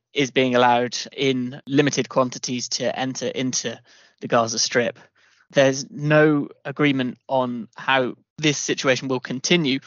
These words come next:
although the United States is currently attempting to pressurize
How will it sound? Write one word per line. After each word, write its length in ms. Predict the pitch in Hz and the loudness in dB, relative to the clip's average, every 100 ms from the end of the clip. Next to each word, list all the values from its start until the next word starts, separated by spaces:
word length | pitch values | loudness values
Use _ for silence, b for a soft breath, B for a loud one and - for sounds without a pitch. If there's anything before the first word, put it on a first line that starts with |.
| B B | B B
although 380 | - 131 135 131 | -4 4 4 4
the 140 | - 131 | 0 -2
United 400 | 131 135 - - | 0 0 -2 -8
States 400 | - 131 - 98 | 0 0 0 -10
is 100 | - | -8
currently 540 | 139 131 - 127 123 - | -6 -6 -6 -10 -8 -6
attempting 440 | - 151 139 139 | -2 -2 0 -4
to 240 | - 131 127 | -2 -4 -4
pressurize 760 | - 139 - 123 120 120 - | 0 0 0 0 0 -2 -6